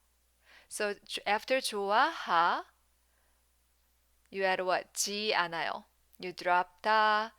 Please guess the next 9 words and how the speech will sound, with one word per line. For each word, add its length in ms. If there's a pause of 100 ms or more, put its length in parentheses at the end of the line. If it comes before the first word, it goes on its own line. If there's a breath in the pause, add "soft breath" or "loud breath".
(420 soft breath)
and, 340 (120)
uh, 580
adjective, 760
I 80
mean, 200
verb 220
stem 300
is 160
좋아하. 1040